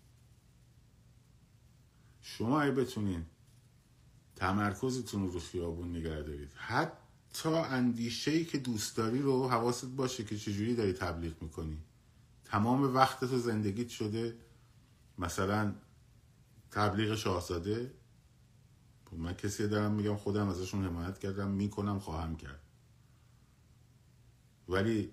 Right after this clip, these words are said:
تمام کار زندگیم شده این دیگه ها. کار دیگه ای ندارم دیگه.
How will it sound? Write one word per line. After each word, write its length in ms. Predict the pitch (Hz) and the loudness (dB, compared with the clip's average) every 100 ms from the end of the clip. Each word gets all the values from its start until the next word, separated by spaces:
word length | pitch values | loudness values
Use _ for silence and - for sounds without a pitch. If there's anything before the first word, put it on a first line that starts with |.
| - | -10
تمام 340 | - 101 107 120 | -2 2 4 4
کار 180 | 113 101 | 4 4
زندگیم 380 | 101 95 92 | 2 0 0
شده 220 | 113 101 104 | -2 -2 -2
این 220 | 113 101 | -2 -2
دیگه 240 | 85 85 | -4 -6
ها. 360 | 85 95 107 123 - _ - - - - - - - | -4 -4 -4 -8 -20 _ -20 -20 -20 -20 -20 -20 -10
کار 180 | - 85 | -2 0
دیگه 180 | 85 92 | 2 4
ای 60 | |
ندارم 460 | 101 101 90 80 80 | 4 2 0 -4 -4
دیگه. 380 | 80 78 78 | -6 -8 -10